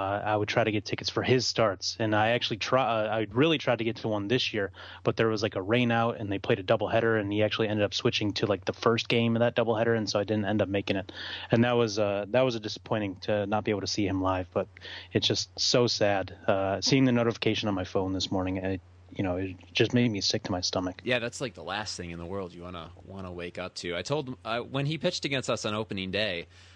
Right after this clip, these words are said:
Speaker 2: um, my wife and I usually spend a little bit of time in Florida during spring training. I'm like, "We have to get over to, I don't know, they're somewhere on the Atlantic side to see him pitch next, next year." And it's just, it's such a bummer that,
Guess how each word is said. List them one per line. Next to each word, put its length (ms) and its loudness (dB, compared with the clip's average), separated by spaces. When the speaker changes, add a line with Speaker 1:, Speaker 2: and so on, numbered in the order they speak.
Speaker 2:
um, 320 -6
my 100 -4
wife 220 -2
and 80 -4
I 80 -2
usually 440 -6
spend 260 -6
a 20 -8
little 200 -6
bit 120 -8
of 80 -8
time 340 -4
in 100 -12
Florida 360 -6
during 220 -10
spring 240 -12
training. 420 -6
I'm 120 -12
like, 240 -10
"We 160 -4
have 380 -2
to 100 -10
get 200 -4
over 400 -6
to, 420 -6
I 60 0
don't 80 0
know, 40 -4
they're 100 -4
somewhere 300 -2
on 100 -4
the 100 -6
Atlantic 360 -4
side 300 -6
to 100 -8
see 260 -4
him 220 -6
pitch 380 -8
next, 380 -10
next 340 -10
year." 320 -8
And 260 -10
it's 160 -14
just, 300 -6
it's 120 -18
such 200 -8
a 40 -8
bummer 400 -6
that, 220 -6